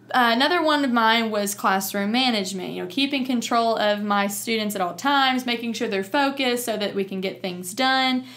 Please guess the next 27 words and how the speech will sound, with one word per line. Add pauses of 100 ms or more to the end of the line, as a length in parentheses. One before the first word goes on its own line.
(300)
that
kind
of
thing. (200)
Coming
up
with
a
routine
even,
I (180)
felt
like
once
I
got
a
routine
down,
then
things
would
go,
um,
a
lot
smoother.